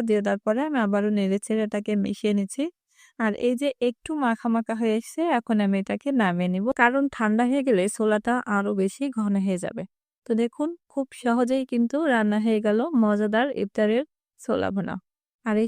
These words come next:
ছোলা ভুনাটা কিন্তু অনেক সহজ, আপনারা যে কেউ এই রেসিপিটা ফলো করে বাসায়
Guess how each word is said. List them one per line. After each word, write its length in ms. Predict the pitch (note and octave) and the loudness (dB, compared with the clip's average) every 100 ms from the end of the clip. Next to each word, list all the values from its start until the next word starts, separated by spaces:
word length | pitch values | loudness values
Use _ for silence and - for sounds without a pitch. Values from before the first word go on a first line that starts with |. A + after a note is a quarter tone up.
| - | 0
ছোলা 200 | A#3+ B3 | 0 0
ভুনাটা 320 | C4 C4+ C4+ C#4+ D4 | 0 0 0 -2 -2
কিন্তু 240 | C4 G#3+ G#3 A3 A3 | 0 0 0 0 0
অনেক 220 | A3+ B3 - | 0 -2 -4
সহজ, 260 | F3+ F3 F3 F3+ | -4 -2 -4 -4
আপনারা 260 | G3+ G3 A3 - | -2 -2 -2 0
যে 100 | G3+ G#3 | 0 2
কেউ 140 | B3 C#4 A3+ | 0 2 2
এই 60 | G3+ | 2
রেসিপিটা 460 | G3+ G#3 G3+ G3 G3 | 2 0 -2 -2 -4
ফলো 200 | - G3 B3 | -2 0 0
করে 180 | C#4+ A3+ G3 | 0 0 0
বাসায় 300 | F#3 - C4 | -2 -2 -6